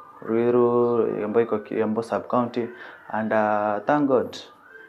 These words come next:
God was with me and I got, uh, uh, second class honor, lower, then, uh,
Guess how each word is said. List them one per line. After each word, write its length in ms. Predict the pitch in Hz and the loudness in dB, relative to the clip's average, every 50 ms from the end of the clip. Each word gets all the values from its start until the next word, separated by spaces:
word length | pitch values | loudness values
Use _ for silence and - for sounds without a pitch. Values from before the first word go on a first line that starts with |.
| - - - - - - | -20 -20 -20 -20 -8 -2
God 220 | - 127 135 127 123 | 0 0 2 2 2
was 220 | 113 107 - - | 2 0 0 -2
with 180 | 107 104 - - | -6 -6 -4 -4
me 200 | 113 120 123 123 | -2 -2 0 0
and 260 | 117 107 104 101 95 | -2 -2 -4 -4 -4
I 80 | 98 98 | -4 -2
got, 320 | 98 117 117 117 113 - | 2 4 4 4 4 4
uh, 420 | 113 104 101 101 104 101 101 101 101 - - - - - - - - _ _ - - | 2 4 4 2 0 -2 -2 -4 -8 -10 -14 -20 -20 -20 -20 -20 -20 _ _ -12 -8
uh, 1300 | - 95 95 95 95 92 95 92 90 92 - - 95 - - - - - 50 50 50 - - - - 50 - - - - - - - - - - - - - | -6 -4 -4 -2 -2 -2 -2 -4 -4 -6 -6 -6 -6 -4 -4 -4 -4 -4 -6 -6 -6 -6 -4 -4 -4 -6 -6 -10 -12 -20 -20 -20 -20 -20 -20 -20 -20 -20 -16
second 360 | - - - 127 131 135 127 | -8 -4 -2 2 2 2 4
class 240 | 127 104 107 104 - | 4 2 2 2 0
honor, 340 | 110 117 123 127 131 143 139 - - - - - - - - | 0 2 4 4 4 4 0 -4 -16 -20 -20 -20 -20 -12 -4
lower, 400 | 104 110 117 120 127 127 123 117 | 0 2 4 4 4 4 2 0
then, 280 | 110 107 110 110 110 | -2 -2 -2 -2 -2
uh, 440 | 107 101 101 98 98 95 98 98 - | -4 -4 -4 -6 -6 -6 -8 -10 -12